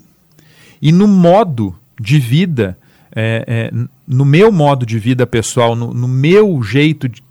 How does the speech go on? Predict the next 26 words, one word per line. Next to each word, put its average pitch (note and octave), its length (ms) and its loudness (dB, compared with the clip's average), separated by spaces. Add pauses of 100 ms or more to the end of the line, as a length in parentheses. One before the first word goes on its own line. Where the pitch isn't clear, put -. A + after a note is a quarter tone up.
(120)
de A#2 240 -6
olhar C3+ 380 2
as C3 160 -4
coisas, B2 380 -2
na A#2+ 100 -4
maneira C3 300 -2
como D3+ 180 -2
eu D#3 100 2
aprendi D#3 720 -2 (320)
a A2 120 -4
olhar A2+ 260 0
as G#2+ 160 -4
coisas. G#2+ 480 -2 (400)
E A2+ 160 2
aí, C#3 280 2 (380)
é, B2 200 0
pensar F3 840 0
nesse B2 320 -2
diferente A#2 720 -4 (180)
dessa A2 400 -2
forma C3 480 -2 (300)
vai A#2+ 240 -2
implicar C#3+ 640 0
também D#3+ 400 -2
em E3+ 60 -2
pensar D#3+ 640 -2